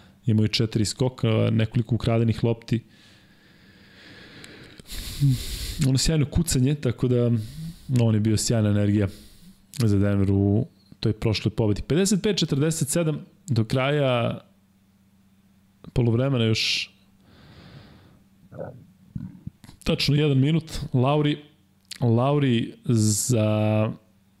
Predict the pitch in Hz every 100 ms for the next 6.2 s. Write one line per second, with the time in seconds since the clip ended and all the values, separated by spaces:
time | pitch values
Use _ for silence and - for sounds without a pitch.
0 | - 131 107 127 147 - 127 123 113 123
1 | 139 127 - 160 151 127 135 120 104 -
2 | 117 107 - 113 107 110 - - 110 104
3 | 104 - _ _ _ _ _ _ _ -
4 | - - - - - - _ _ - 120
5 | 110 113 117 117 107 104 104 104 104 104
6 | 98